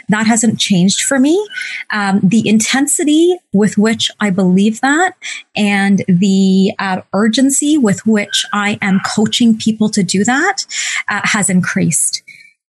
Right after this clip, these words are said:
We, we have no choice right now but to take radical responsibility for our mindset, each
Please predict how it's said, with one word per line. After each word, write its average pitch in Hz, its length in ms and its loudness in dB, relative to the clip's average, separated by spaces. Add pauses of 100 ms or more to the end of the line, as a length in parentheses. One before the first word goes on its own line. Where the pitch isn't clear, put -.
(300)
We, 233 280 0 (160)
we 214 240 4
have 226 420 -2
no 220 380 4
choice - 720 -2 (200)
right 196 380 2
now 175 400 0 (240)
but 202 200 -4
to 226 120 0
take 196 400 -2
radical 190 500 0
responsibility 190 960 0
for - 360 -2
our 190 140 0
mindset, 185 500 0 (420)
each 220 420 0